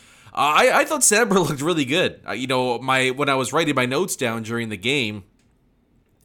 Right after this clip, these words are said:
the first thing I put down after a couple of shifts was that Samberg looked really poised out there. You know, it didn't look like the moment was, was too big for him whatsoever.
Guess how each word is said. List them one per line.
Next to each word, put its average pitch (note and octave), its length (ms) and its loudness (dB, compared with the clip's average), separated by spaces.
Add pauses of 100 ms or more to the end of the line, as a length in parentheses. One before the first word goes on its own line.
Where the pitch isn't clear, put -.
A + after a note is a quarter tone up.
(100)
the A#2 100 -4
first G#3 220 2
thing C#3 140 0
I F#3 140 4
put B2+ 260 -2
down G2+ 400 -4 (560)
after C3 320 0
a A#2+ 60 0
couple C3+ 300 -2
of G2+ 100 -4
shifts E3 320 -4
was G#2+ 140 -8
that G#2 180 -4
Samberg C#3 420 -2
looked B2 180 -4
really B2+ 240 -2
poised F3+ 440 -4
out C2 180 -14
there. - 340 -20
You E2+ 120 -12
know, G#2 120 -4
it C#3+ 140 -2
didn't D3+ 200 -4
look D#3 200 -4
like A#2+ 280 -2
the B2 80 -2
moment C3+ 400 -2
was, A#2 320 -4
was A2+ 160 -6
too - 160 -6
big F#3 260 -2
for B2 180 -2
him B2+ 120 -2
whatsoever. D3+ 800 -2